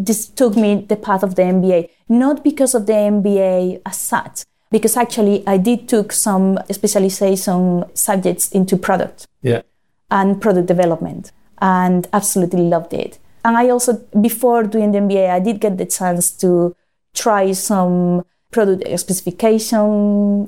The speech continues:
Speaker 1: things for the company. So we came up with way of grading new features and things.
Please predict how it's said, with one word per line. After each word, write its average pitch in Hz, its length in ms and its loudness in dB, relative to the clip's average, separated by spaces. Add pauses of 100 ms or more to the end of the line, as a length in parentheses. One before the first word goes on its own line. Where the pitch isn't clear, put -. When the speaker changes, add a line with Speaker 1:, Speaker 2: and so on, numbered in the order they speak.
Speaker 1:
things 208 280 0
for 208 140 0
the 185 100 0
company. 208 640 -4
So 175 540 0 (260)
we 202 140 0
came 190 260 2
up 180 240 0
with 180 340 -2
way 185 160 2
of 175 180 -2
grading 202 500 2
new 185 140 0
features 190 800 -2
and 185 240 -6
things. 202 180 -4